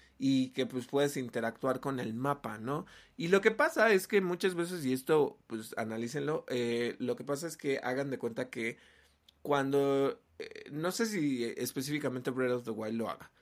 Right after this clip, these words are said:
pero hay títulos que sí lo hacen. Incluso, eh, se los voy a decir ahorita que entre como a la reseña de God of War.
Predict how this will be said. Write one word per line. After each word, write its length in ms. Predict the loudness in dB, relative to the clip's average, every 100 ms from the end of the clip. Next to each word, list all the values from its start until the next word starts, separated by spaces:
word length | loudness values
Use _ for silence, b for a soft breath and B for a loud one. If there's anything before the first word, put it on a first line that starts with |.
| b
pero 240 | 4 6 6
hay 160 | 6 2
títulos 440 | -4 -2 -2 -2
que 100 | -6
sí 220 | -6 -4 0
lo 180 | 2
hacen. 340 | 2 0 -8 -6
Incluso, 720 | -4 -2 -2 4 6 4 0 -8
eh, 100 | -6
se 180 | -2 0
los 160 | 2
voy 140 | 2 0
a 20 |
decir 220 | 2 0
ahorita 260 | 0 -2 -4
que 140 | -4
entre 260 | -4 -4 -4
como 180 | -4 -6
a 40 |
la 120 | -8
reseña 400 | -8 -6 -6 -4
de 100 | -4
God 200 | -4 -4
of 80 | -4
War. 240 | -6 -6